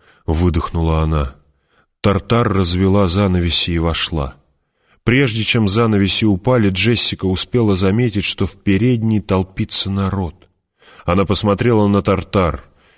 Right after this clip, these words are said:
Невысокая смуглая женщина в чёрном с красными узорами платье. Ноздри раздуваются,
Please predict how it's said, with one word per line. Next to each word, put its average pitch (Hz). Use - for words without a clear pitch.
Невысокая 107
смуглая 110
женщина 110
в -
чёрном 113
с -
красными 101
узорами 95
платье. 82
Ноздри 90
раздуваются, 85